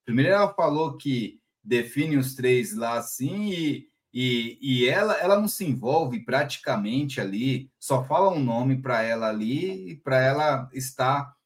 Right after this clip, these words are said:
né, tipo, consciente da situação ali, ciente da situação. E outra vez ela fala, não, eu vejo que não vale, então acho que não vale aquele valor o jogador. Mas quem é ela pra saber quanto vale um jogador, de ela saber de scout, de saber se o jogador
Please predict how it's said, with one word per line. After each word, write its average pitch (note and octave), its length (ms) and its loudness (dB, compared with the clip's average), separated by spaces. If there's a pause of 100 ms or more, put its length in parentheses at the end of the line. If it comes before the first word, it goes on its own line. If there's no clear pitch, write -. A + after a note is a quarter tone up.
(220)
né, B2 420 2
tipo, C3 560 -4
consciente C#3+ 640 -2
da D3+ 100 -6
situação C3+ 560 -4
ali, A2 220 -4
ciente C3 520 -6
da D3 80 -8
situação. C3+ 480 -8 (300)
E A#2+ 120 2
outra F3+ 360 6
vez E3+ 180 -2
ela G3 220 6
fala, C#3 300 2
não, G#3 220 2
eu F3+ 120 4
vejo F#3 380 2
que F#3 160 -8
não F3+ 200 -4
vale, G#3 560 2 (220)
então G#3 420 0
acho G3+ 200 0
que A3 80 -4
não A3 160 0
vale F#3+ 200 4
aquele G3 260 2
valor F#3+ 400 2
o F#3 60 0
jogador. F3 480 0 (160)
Mas D4 200 2
quem D4+ 320 4
é F#3+ 260 6
ela D#3+ 380 2 (280)
pra G3+ 200 4
saber F#3+ 360 6
quanto G3+ 400 -2
vale F3 240 2
um F3 120 -2
jogador, D3 840 0
de C3+ 220 -2
ela F3 220 0
saber E3 240 -4
de E3 180 -4
scout, D#3 560 -2
de C3+ 60 -10
saber D#3+ 240 -4
se F3+ 120 -6
o E3+ 80 -6
jogador D#3+ 460 0